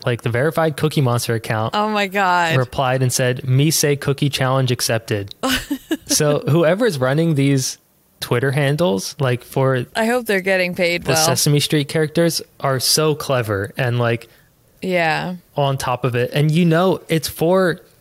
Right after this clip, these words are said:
Speaker 1: like, our generation. It's not for the kids, you know?
Speaker 2: Right.
Speaker 1: Like, I follow Elmo on Twitter.
Speaker 2: Yeah, I do not, but
Speaker 1: He's
Speaker 2: I
Speaker 1: a good
Speaker 2: should.
Speaker 1: follow. It's just funny.
Speaker 2: Yeah.
Speaker 1: And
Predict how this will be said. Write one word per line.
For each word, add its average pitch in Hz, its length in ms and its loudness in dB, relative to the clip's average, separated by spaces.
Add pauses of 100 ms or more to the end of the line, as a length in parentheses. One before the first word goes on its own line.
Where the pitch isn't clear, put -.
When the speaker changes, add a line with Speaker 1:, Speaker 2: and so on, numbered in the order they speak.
(140)
Speaker 1:
like, 139 340 -2
our 147 240 2
generation. 131 640 0
It's 120 160 -2
not 139 380 -2
for 160 160 2
the 127 80 0
kids, 135 680 -2
you 147 120 0
know? 120 240 0 (120)
Speaker 2:
Right. 170 400 -4
Speaker 1:
Like, 147 180 -2
I 147 180 0
follow 165 380 0
Elmo 139 440 2
on 127 320 0
Twitter. 113 400 -2 (160)
Speaker 2:
Yeah, 170 460 -2 (180)
I 208 200 -2
do 220 160 0
not, 180 420 -2 (360)
but 180 160 -4
Speaker 1:
He's 165 220 2
Speaker 2:
I 185 40 0
Speaker 1:
a - 20 2
good 156 100 2
Speaker 2:
should. 139 80 -4
Speaker 1:
follow. 104 460 -2 (340)
It's 135 200 -4
just 160 180 -2
funny. 107 480 -4 (120)
Speaker 2:
Yeah. 180 480 -2 (600)
Speaker 1:
And 127 320 0